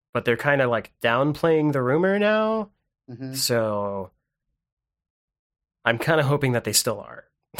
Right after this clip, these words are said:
Speaker 1: I
Speaker 2: Yeah.
Speaker 1: secretly hope that they're actually making a new kotor.
Speaker 2: That would, that would be cool. Um, are,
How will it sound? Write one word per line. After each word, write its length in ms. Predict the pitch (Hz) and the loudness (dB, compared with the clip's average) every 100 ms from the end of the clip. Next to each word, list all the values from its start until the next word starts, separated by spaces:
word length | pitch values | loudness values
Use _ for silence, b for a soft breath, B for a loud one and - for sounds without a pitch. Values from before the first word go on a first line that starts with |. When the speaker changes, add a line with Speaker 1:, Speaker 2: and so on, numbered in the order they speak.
| B B B B B B B _ _ - | B B B B B B B _ _ -2
Speaker 1:
I 60 | 170 - | 0 4
Speaker 2:
Yeah. 100 | 156 | 4
Speaker 1:
secretly 300 | - 196 208 | 4 4 4
hope 180 | 220 | 2
that 100 | 208 | 2
they're 120 | 151 147 | 4 4
actually 280 | 143 147 | 2 0
making 260 | 135 127 123 | -2 -2 -4
a 40 | |
new 100 | 117 | -8
kotor. 400 | 117 113 - - - _ | -8 -12 -16 -18 -20 _
Speaker 2:
That 100 | 123 | -18
would, 120 | 123 117 - | -16 -12 -2
that 100 | 170 | 0
would 140 | 185 | 2
be 100 | 175 | 0
cool. 480 | 175 151 147 143 139 _ _ _ _ _ _ _ | -4 -2 -2 -2 -6 _ _ _ _ _ _ _
Um, 400 | 135 131 123 120 - _ _ _ _ _ _ _ _ - | -8 -8 -8 -12 -20 _ _ _ _ _ _ _ _ -4
are, 140 | 156 | -4